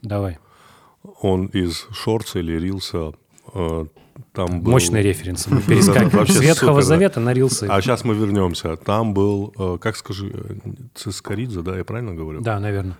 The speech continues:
Speaker 2: Да, и он зацепил меня такой фразой, что он говорит: «Там же в балете всё жёстко».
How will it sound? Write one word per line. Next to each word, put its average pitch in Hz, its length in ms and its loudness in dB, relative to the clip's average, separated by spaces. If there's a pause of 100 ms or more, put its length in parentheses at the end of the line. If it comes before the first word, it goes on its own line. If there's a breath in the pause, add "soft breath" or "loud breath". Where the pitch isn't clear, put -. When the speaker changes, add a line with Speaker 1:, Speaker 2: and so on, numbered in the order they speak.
(120)
Speaker 2:
Да, 92 180 -2
и 98 140 -2
он 117 320 0 (500)
зацепил 101 640 -4
меня 95 180 -2
такой 87 400 -4
фразой, 104 560 -6 (220)
что - 160 -10
он 90 100 -6
говорит: 85 160 -10
«Там 92 180 -4
же 87 100 -6
в 85 60 -8
балете 87 480 -4
всё - 280 -8
жёстко». 104 480 -8